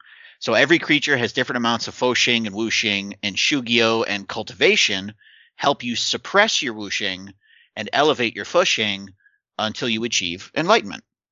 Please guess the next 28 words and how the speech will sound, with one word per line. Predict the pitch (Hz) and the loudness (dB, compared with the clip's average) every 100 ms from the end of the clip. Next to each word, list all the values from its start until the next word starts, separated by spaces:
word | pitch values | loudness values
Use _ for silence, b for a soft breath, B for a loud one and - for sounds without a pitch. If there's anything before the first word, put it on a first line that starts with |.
| _ _ _ _ _ _ _ _ - | _ _ _ _ _ _ _ _ -2
Now, | 131 | 2
not | 143 220 | 4 4
so | - | 4
long | 170 156 170 | 4 4 4
ago, | 120 107 107 | 0 0 0
when | 110 | -4
we | 110 | -4
discussed | 104 - 123 - | -4 -2 -2 -2
Tien | 117 104 | -2 -2
Shinhan, | - 185 160 98 85 107 - b b b | -2 -2 -4 -6 -8 -10 -14 b b b
uh, | - 110 | 0 0
we | 113 | 0
talked | 120 151 151 | 4 4 4
about | 151 139 113 | 4 2 2
how | 127 123 117 113 - | 0 0 -2 -8 -14
he | - 143 | -12 -10
could | - 123 | -8 -8
see | - - 202 196 | -6 -4 -4 -2
Goku | 151 165 - 113 101 | 4 4 4 -6 -6
and | 104 | -8
perceive | 107 - 156 117 | -4 -2 -2 -4
movements | 123 120 127 - - b b b | -2 -2 -2 -4 -8 b b b
of | 110 | -2
his | 110 127 107 | 4 2 2
that | 104 | -2
others | 95 95 - | -2 -2 -6
could | 131 | -2
not. | 214 208 | 0 0